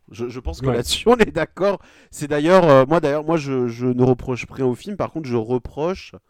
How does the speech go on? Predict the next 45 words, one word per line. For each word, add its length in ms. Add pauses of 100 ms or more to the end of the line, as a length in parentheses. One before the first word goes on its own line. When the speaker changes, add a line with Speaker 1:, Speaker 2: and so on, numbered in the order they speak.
Speaker 1:
son 440
buzz, 560 (320)
qui 60
Speaker 2:
Ouais. 120
Speaker 1:
pour 260
moi 560
est 640
très, 480
ah, 160
j'allais 160
dire 140
malhonnête. 500
Comment 220
un 40
buzz 200
peut 80
être 120
malhonnête ? 380 (340)
Disons 300
qu'il, 280
il 140
fourvoie 480
un 140
peu 400 (500)
parce 300
que 320
le 100
film 300
apparemment 520
a 400
eu 80
un 120
bou-, 300
un 120
bon 220
bouche 300
à 60
oreille 200
aux 60
États-Unis. 600 (480)
Speaker 2:
Mhm. 100
Speaker 1:
Mais 360
pour 160
être 220
honnête, 580